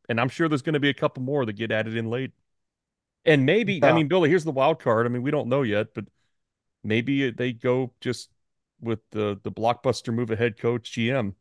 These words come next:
Speaker 1: uh, 'cause there's a guy from New England that keeps getting mentioned as a possibility, although I, I still think Atlanta might be leaning Belichick more than anybody.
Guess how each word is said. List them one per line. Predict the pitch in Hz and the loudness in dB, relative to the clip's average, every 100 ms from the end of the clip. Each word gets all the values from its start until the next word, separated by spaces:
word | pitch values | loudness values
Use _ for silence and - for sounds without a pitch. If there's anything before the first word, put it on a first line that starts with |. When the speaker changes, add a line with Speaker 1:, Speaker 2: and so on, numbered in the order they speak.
| _ - | _ -16
Speaker 1:
uh, | 107 | -10
'cause | 107 101 | -10 -8
there's | 110 104 | -10 -8
a | 101 | -6
guy | 107 110 | -4 -4
from | 113 | -6
New | 110 120 | -4 -2
England | 135 107 101 | -2 -2 -4
that | 104 _ _ _ _ - | -6 _ _ _ _ -8
keeps | 110 - | -8 0
getting | 131 113 | 2 4
mentioned | 117 127 110 101 | 2 0 -2 -4
as | 98 | -4
a | |
possibility, | - 110 - 107 120 104 98 | -2 -2 -2 -4 -2 0 0
although | 104 104 101 | 0 0 -2
I, | 101 | -4
I | 101 | -6
still | - 120 | -4 -4
think | 113 95 | -2 -6
Atlanta | 98 107 110 101 | -4 -2 -2 -2
might | 101 - | -4 -6
be | 101 | -6
leaning | 101 101 95 | -4 -6 -4
Belichick | 101 104 - 104 - | -4 -6 -6 -10 -8
more | 104 | -8
than | 101 104 | -8 -6
anybody. | 110 95 95 | -6 -6 -8